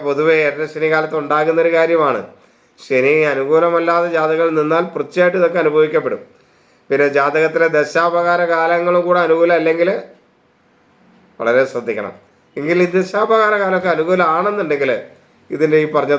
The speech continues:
ദോഷങ്ങളൊക്കെ കുറച്ച് കുറയുകയും ചെയ്യും. ദൈവാധീനമൊക്കെ കുറയുന്ന സമയമാണ്. ദൈവാധീനമൊക്കെ ഇല്ല. വ്യാഴം മൂന്നിൽ സഞ്ചരിക്കുന്നൊരു കാലഘട്ടമാണ്. അതുകൊണ്ട്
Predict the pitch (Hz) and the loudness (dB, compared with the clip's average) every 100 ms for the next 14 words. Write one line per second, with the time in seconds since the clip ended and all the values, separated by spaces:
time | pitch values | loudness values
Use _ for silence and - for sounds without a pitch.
0 | 135 131 143 139 127 147 175 - - _ | 2 0 0 0 2 2 -2 -4 -14 _
1 | - 131 127 131 123 123 127 113 110 98 | -4 -4 -2 -4 0 0 2 0 -4 -12
2 | - _ _ _ 123 139 151 156 156 151 | -14 _ _ _ -2 2 2 2 0 0
3 | 151 139 139 143 151 147 139 147 147 117 | -4 -4 0 0 0 -2 0 2 2 -2
4 | 98 - - - - 123 127 143 143 151 | -8 -16 -20 -20 -12 -2 2 2 2 0
5 | 147 143 135 113 120 131 151 151 143 143 | 0 0 0 2 2 2 0 -2 -4 -2
6 | 156 151 147 143 151 151 151 139 135 139 | -2 -2 -4 -2 0 0 -2 0 0 0
7 | 147 135 113 - - - - - - 131 | 0 -2 -8 -12 -20 -20 -20 -10 -2 0
8 | 143 | 2